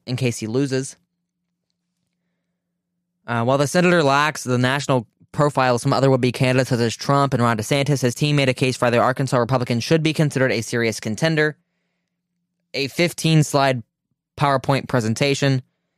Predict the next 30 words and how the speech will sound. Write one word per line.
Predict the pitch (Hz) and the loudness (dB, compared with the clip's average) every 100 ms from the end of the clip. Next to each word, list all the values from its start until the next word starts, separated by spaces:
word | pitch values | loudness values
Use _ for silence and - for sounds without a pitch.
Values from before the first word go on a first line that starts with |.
| _ - - | _ -16 -6
mentioned | 135 135 | -4 -2
that | 131 | -2
the | 120 | 0
senator | 139 131 131 | 2 4 4
and | 123 | 2
his | 123 | 2
advisors | 117 123 113 | 2 0 0
have | 120 | -2
studied | 113 127 120 | 0 0 0
the | 120 | 0
past | 120 123 120 | 0 0 0
Republican | 123 120 113 | 0 0 0
presidential | 113 117 117 113 | 0 0 0 0
campaigns. | 110 120 117 160 160 151 | 0 0 2 2 2 0
They | 143 | 0
concluded | 135 131 151 | 0 2 2
that | 135 127 | 2 2
early | 147 156 | 4 4
recognition | 143 143 135 131 127 | 2 2 0 2 0
and | 117 - | -2 -4
attention | 120 120 139 135 | -4 -2 0 0
had | 131 | 2
little | 123 127 | 2 2
bearing | 120 127 131 | 2 2 2
on | 123 | 2
the | 117 | 2
eventual | 117 117 | 0 -2
success | 117 107 - 120 | -6 -4 -2 -2
of | - | -2
candidates. | - 143 135 135 - | -2 0 0 -2 -6